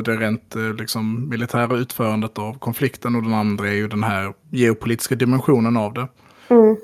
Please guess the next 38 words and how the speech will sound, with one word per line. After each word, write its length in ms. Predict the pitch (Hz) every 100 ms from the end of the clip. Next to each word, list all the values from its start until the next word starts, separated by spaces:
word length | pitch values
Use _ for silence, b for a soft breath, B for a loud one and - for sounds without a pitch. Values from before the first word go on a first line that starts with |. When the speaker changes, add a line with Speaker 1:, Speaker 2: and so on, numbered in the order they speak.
| - _
Speaker 1:
Om 100 | 143
man 160 | 147 147
bara, 120 | 156
liksom, 180 | 147 139
stannar 680 | - 156 165 165 151 151 151
och 120 | - 135
så 60 |
s-, 260 | 139 - -
säger 180 | 143 123
man 140 | 123
så, 180 | 123 107 - -
i 60 |
grund 260 | 139 180 170
och 60 | 170
botten 520 | 196 - _ 151 151
så 140 | -
handlar 400 | 175 185 165 139
ju 80 | 131
den 160 | 131 127
här 120 | 127
konflikten 560 | - 113 117 - 113 110
då, 240 | 101 226 _ _ _ 180
som 200 | - 120
du 100 | 113
beskriver 340 | 107 - 123 254
Speaker 2:
Mm. 60 | 240
Speaker 1:
den, 520 | - - - - 143
hur 80 | 175
man 140 | 170
än 100 | 170
vrider 220 | 151 147 135
och 100 | 139
vänder 240 | 127 123
på 260 | - 123 113
det, 200 | 117 113
att 340 | 117 120 - - _ _ -
en 300 | 165 143 139 - - 147
väldigt 260 | 170 151